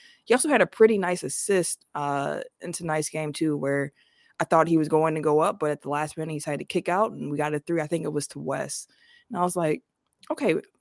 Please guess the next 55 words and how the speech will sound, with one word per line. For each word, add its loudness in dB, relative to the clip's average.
Moose, -2
I -8
like, 0
I -2
like 0
to -10
see 2
that 0
from -4
you." -4
So 0
it's 2
really 6
nice 0
to -6
see 0
a 0
guy 0
just -4
come -4
in -2
and -2
say, -4
"Hey, 6
like, 4
I 0
know 0
I -6
used -4
to -2
be 0
here 6
years 2
ago. 2
It -2
was -6
different 4
back 0
then. -4
I -6
understand -6
the -8
situation -4
now. 0
I'm -4
just -8
trying -4
to -2
do -2
my -2
job -6
and -6
do 0
it -2
well." -4